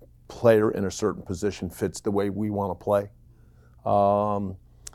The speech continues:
the work with Jason Hernandez,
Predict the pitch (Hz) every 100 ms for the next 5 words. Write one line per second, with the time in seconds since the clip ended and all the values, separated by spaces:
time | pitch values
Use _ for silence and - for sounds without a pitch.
0 | - _ _ - 131 127 117 131 123 -
1 | 110 120 117 110 - - - 110 101 101
2 | 104 117 120 113 113 110 107 - -